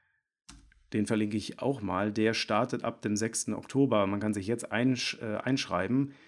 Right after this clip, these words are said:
wie arbeitet die sap Cloud Plattform und Microsoft Azure zusammen.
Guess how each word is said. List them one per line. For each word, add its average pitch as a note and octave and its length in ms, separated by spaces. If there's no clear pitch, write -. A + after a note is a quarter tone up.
wie C3 200
arbeitet B2 440
die A2 120
sap A2+ 240
Cloud A2+ 300
Plattform A2+ 580
und A2 280
Microsoft G#2 540
Azure G#2+ 320
zusammen. G2+ 540